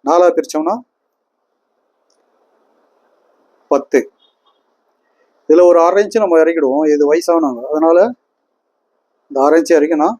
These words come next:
பத்தரை வைக்கிறேன். இந்த பத்தை ரெண்டா பிரிச்சோம்னா அஞ்சு. இதுல அரை இன்ச்சு நம்ம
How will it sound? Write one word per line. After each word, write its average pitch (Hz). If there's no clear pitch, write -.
பத்தரை 143
வைக்கிறேன். 135
இந்த 190
பத்தை 180
ரெண்டா 190
பிரிச்சோம்னா 170
அஞ்சு. 151
இதுல 147
அரை 165
இன்ச்சு 190
நம்ம 160